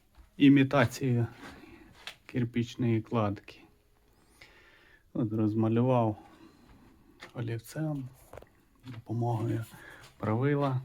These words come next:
Зараз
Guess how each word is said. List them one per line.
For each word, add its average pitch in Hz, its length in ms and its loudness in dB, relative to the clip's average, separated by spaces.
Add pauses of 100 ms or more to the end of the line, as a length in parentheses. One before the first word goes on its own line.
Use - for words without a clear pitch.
(3750)
Зараз 123 400 -12